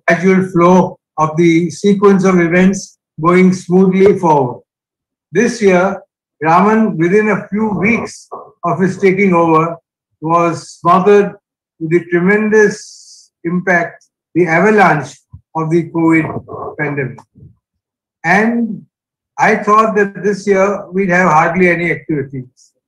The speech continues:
But Raman proved me completely wrong. We had more activities perhaps this year than we had before, because each activity has been so much more difficult to construct,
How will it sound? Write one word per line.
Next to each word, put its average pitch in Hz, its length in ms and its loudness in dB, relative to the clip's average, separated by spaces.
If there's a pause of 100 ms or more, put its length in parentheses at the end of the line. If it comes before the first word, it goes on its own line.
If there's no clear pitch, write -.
(280)
But 156 160 -6
Raman 190 480 0
proved 196 300 2
me 196 140 2
completely 185 680 -2
wrong. 135 360 -4 (840)
We 180 140 4
had 185 300 2
more 208 280 0
activities 208 600 -6
perhaps 190 360 -2
this 196 280 -4
year 180 340 -2 (380)
than 170 200 -2
we 180 80 2
had 165 240 0
before, 165 600 -4 (500)
because 190 460 2
each 220 260 -2
activity 196 720 -2
has 180 240 -4
been 190 160 0
so 196 220 0
much 208 200 0
more 208 160 2
difficult 190 500 0
to 202 60 -10
construct, 185 720 -4